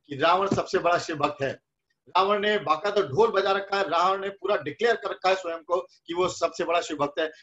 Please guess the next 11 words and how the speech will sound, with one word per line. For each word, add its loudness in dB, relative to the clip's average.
और -2
शिव -2
के 4
किसी -6
भी 0
कार्य 0
में -2
रावण 4
ना 2
उपस्थित -4
हो, -2